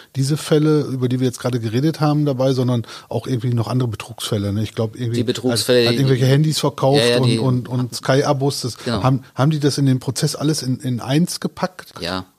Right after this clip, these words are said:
Speaker 2: also das läuft in Deutschland immer ein bisschen komplizierte Geschichte, wenn mehrere Straftaten zusammenkommen. Also aus anderen Ländern kennt man das ja, dass Leute zu hundertachtundfünfzig Jahren Gefängnis, äh, verurteilt werden, weil da einfach nur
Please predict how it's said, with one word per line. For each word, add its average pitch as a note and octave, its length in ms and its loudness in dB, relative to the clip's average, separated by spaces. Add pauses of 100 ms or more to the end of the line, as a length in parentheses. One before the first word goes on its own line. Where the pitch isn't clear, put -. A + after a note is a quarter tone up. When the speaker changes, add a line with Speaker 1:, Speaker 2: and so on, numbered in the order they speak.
(160)
Speaker 2:
also G#2+ 180 0
das A2 140 2
läuft - 640 0 (100)
in A2+ 160 -6
Deutschland A#2+ 540 -4
immer B2 240 -4
ein A2+ 100 -4
bisschen A2 600 -4 (280)
komplizierte B2 540 -4
Geschichte, A#2 600 -6
wenn A#2 320 0 (340)
mehrere A2+ 460 2
Straftaten A2 800 -4
zusammenkommen. C3+ 1040 0
Also - 420 -6
aus - 160 -2
anderen C3 240 0
Ländern A#2+ 300 0
kennt B2 180 -4
man A#2+ 120 -4
das A#2+ 200 0
ja, A#2+ 180 0
dass G#2+ 160 -2
Leute A2 400 -2
zu A2 480 -2 (640)
hundertachtundfünfzig A#2+ 880 -2
Jahren A2 320 0
Gefängnis, D3 540 0
äh, - 260 -14
verurteilt C3+ 560 -2
werden, C3 560 0
weil A#2+ 240 0
da A#2+ 160 0
einfach - 320 -8
nur A#2+ 540 2